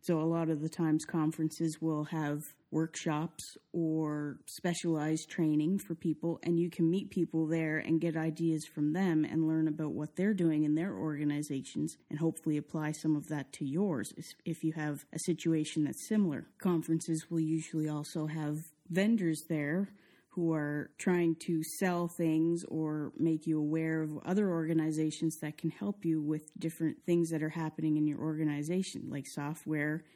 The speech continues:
If you're looking to improve your software, there might be a software vendor there that can help you. Or if you're looking to network or partner with a particular organization, they might have a representative there that will talk to you about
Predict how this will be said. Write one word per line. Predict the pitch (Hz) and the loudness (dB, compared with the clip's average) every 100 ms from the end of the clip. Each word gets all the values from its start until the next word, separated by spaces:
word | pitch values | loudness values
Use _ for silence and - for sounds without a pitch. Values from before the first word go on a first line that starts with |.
| - | -14
If | 165 - | -14 -8
you're | 139 | -4
looking | 156 - 151 | -4 -4 -2
to | 156 | 0
improve | 143 - 147 | 0 0 -4
your | 143 | -4
software, | - 185 180 - 180 170 - | -2 -2 -2 -2 -2 -2 -2
there | 156 | -2
might | 147 135 | -2 -2
be | 151 | -4
a | 165 | -4
software | - 208 208 185 165 | -2 -2 -2 -2 -2
vendor | 156 151 151 139 - | 0 0 0 -4 -6
there | 147 143 | -4 -2
that | 143 139 | -4 -4
can | 156 151 | 0 0
help | 156 147 156 | 0 -4 -2
you. | 135 - - | -2 -4 -4
Or | 151 151 147 - | -2 0 -2 -4
if | 151 - | -6 -4
you're | 147 | -2
looking | 143 156 160 156 | -2 -2 0 0
to | 170 | 2
network | 165 175 - 175 165 165 | 2 2 0 0 0 -2
or | 156 | -4
partner | - 170 - 165 | 0 0 2 2
with | 160 165 170 | 2 -2 -4
a | 160 _ | -6 _
particular | 170 175 165 170 160 | -6 -2 -2 0 -2
organization, | 139 160 165 160 160 165 - 170 | -2 -2 0 2 2 0 2 2
they | 160 | 4
might | 160 165 | 4 2
have | 170 160 | 0 0
a | |
representative | 160 156 165 160 160 160 156 156 151 | 0 -2 -2 0 2 2 2 -2 -2
there | 165 147 151 170 - | -2 0 -2 -4 -2
that | 165 - | -2 0
will | 151 | -4
talk | - 233 294 - | -2 -2 -2 -2
to | 170 | 0
you | 156 156 | 2 2
about | 151 151 - | 0 -2 -2